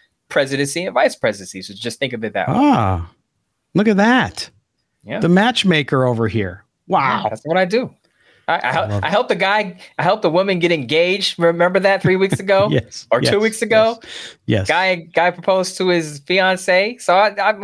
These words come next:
Speaker 2: Yeah.
Speaker 1: continuing that theme. Matchmaking Mo. That's who I am.
Speaker 2: They're gonna put you on, what's that? I forgot what channel that, that,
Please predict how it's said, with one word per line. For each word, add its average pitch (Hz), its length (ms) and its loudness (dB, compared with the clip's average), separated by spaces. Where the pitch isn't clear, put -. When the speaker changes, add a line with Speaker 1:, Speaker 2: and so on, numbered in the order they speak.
Speaker 2:
Yeah. 190 60 2
Speaker 1:
continuing 262 540 0
that 220 280 2
theme. 123 400 -2
Matchmaking 135 680 -4
Mo. 73 260 -6
That's 107 180 -6
who 123 120 -10
I 107 140 -6
am. 78 120 -16
Speaker 2:
They're 156 120 0
gonna 190 160 2
put 226 320 -2
you 208 160 6
on, 185 160 4
what's 226 180 2
that? 202 140 0
I 139 100 0
forgot 131 300 -2
what 123 100 0
channel 127 380 2
that, 107 320 0
that, 104 240 0